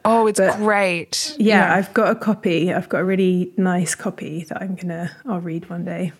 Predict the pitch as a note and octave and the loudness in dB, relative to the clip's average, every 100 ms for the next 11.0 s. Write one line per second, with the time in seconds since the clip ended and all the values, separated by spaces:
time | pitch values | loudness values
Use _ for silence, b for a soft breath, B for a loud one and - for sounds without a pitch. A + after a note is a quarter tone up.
0 | - G3 F3+ E3+ F3 - - B B - | -4 0 0 0 -4 -10 -18 B B 0
1 | A3 A3+ G#3+ A3 G#3+ A3 A3+ A#3+ A#3 G#3+ | 2 2 2 2 2 2 0 0 0 0
2 | G#3 G3+ F#3 G#3 G3+ - A#3+ C4 D#4 - | -2 -2 -2 0 0 2 2 2 2 -2
3 | - G3+ - - G3 F#3+ - A3+ G3 F#3+ | -2 -4 -2 -2 0 0 0 0 2 2
4 | F#3+ - F#3 F3 F3 F3 F3 - - F#3+ | 0 0 2 4 4 2 0 -2 -6 -2
5 | F#3+ - F#3+ F3+ F3+ F3 F#3 F#3+ - G3+ | -2 -2 0 2 2 0 -2 -4 -2 0
6 | A#3 - F#3+ - G3 F#3 G3 F#3 F3+ F3 | 0 0 -2 0 0 0 0 0 0 0
7 | - F3+ F3 F#3 F3+ - G#3+ B3+ D4 C#4 | -2 -2 0 0 -2 -2 0 2 2 0
8 | B3 G#3+ G3 F#3 F#3 F#3+ F3+ F#3+ F3 F3 | -2 0 0 0 0 0 0 0 -2 -2
9 | - B B B B B _ G3+ F#3+ F#3 | -8 B B B B B _ 0 4 4
10 | F3+ F#3+ F#3 - - F3 E3+ F3 F#3 | 2 0 -2 -2 -2 0 0 -2 -2